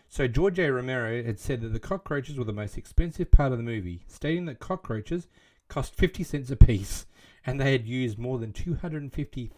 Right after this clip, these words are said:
thousand of them, with a grand total of one hundred and twenty-five thousand dollars on cockroaches alone. So that's when you really know that you've made it, uh, in Hollywood, is when you can go and spend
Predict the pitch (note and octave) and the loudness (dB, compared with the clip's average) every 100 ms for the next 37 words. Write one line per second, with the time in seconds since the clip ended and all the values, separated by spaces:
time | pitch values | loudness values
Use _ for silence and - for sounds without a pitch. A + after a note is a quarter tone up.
0 | - D3+ D3 B2 G#2+ F2 E2 D#2+ - - | -2 2 2 0 -2 -6 -10 -16 -20 -2
1 | A#2+ A2 C3+ F3 F3+ D#3 D3 B2+ A#2 G#2+ | 0 0 0 -2 -2 -2 -2 -2 -4 -6
2 | - A2 A#2+ E3 D3 D3+ C#3 A#2+ G2+ - | -10 -8 -6 -6 -6 -6 -4 -6 -4 -4
3 | C#3 B2+ A2+ G2 - C#3 E3+ G3 E3+ C3+ | -4 -6 -6 -8 -6 -4 -2 -2 -4 -2
4 | B2+ C3+ C3 - G#2+ G#2 G2 G2 - D#3+ | -2 -2 -6 -14 -12 -12 -12 -16 -6 -6
5 | - C#3+ B2 C#3 B2+ A2+ G2+ F#2 - - | 0 -2 0 0 2 4 2 0 -8 -20
6 | - - - D3 G3+ D#3 - - C3+ E3+ | -20 -20 0 4 4 2 -14 -8 0 2
7 | F3+ F#3 F#3+ D#3+ C3+ B2 A2 A2 A2 G#2 | 4 6 6 4 4 4 2 2 0 2
8 | A2+ A#2 A#2+ - _ A2+ G#2 G#2 G#2 G#2 | 4 4 4 -2 _ -2 2 2 0 0
9 | A2+ A2+ A#2+ D#3 - - - - C#3 C3+ | 2 2 2 0 -4 -20 -20 -4 0 0
10 | B2 A2 A#2+ A2 G#2+ G2+ - G#2+ G2+ | 0 -4 -2 0 0 -2 -2 -2 -2